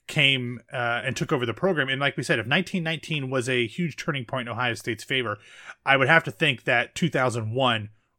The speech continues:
was as significant, if not even more significant,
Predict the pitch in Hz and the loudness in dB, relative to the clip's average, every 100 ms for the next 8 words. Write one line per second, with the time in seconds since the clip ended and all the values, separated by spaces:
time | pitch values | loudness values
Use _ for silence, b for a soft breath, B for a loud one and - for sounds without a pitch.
0 | _ 135 123 135 131 120 113 - _ _ | _ -10 -2 4 4 4 0 -10 _ _
1 | - 139 165 - 135 131 123 139 - 143 | 4 6 6 2 -2 -2 -2 -6 -4 -4
2 | 156 139 135 127 117 131 139 - 120 113 | -2 -4 -6 -6 -4 -2 -2 -2 -2 -2
3 | 98 107 98 | -4 -8 -10